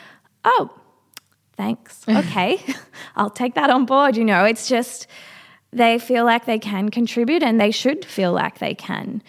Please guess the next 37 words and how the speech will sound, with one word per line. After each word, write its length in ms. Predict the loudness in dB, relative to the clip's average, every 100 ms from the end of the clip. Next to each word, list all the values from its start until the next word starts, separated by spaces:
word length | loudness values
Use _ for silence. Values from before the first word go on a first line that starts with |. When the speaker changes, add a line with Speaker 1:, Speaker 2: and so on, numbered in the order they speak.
| -20 _
Speaker 1:
you 120 | -2
know, 240 | 0 0 -2
so 220 | -2 0
long 240 | 2 2
as 120 | 0 0
they're 220 | -2 0
willing 340 | 0 0 -2
to 100 | -2
engage 460 | -4 -2 -2 -2 0
in, 120 | 0
like, 220 | 0 -2 -8
a 40 |
conversation 800 | -6 -4 -4 -4 -4 -2 0 0
and, 200 | 0 -2 -4
and 180 | -4
for 160 | -4 -2
that 220 | -2 -4
to 100 | -10
be 380 | -8 -6 -4 -4
two-way 460 | -6 -4 -2 0 0
and 140 | -2
to 100 | -2
learn 220 | -4 -4 -6
from 160 | -6
us 160 | -8 -8
too. 200 | -4 -4
It's 160 | -2
actually 540 | -4 -6 -6 -4 -4 -6 -14 -20 -20 _ _
so 360 | -8 2 4 4
interesting. 720 | 0 -4 -6 -10 -10 -10 -8
And 80 | -8
it's 120 | -6
what 120 | -4 -2
I 100 | -2
think 300 | -4 -4 -2
most 320 | -4 -4 -6
brands 520 | -6 -4 -6 -10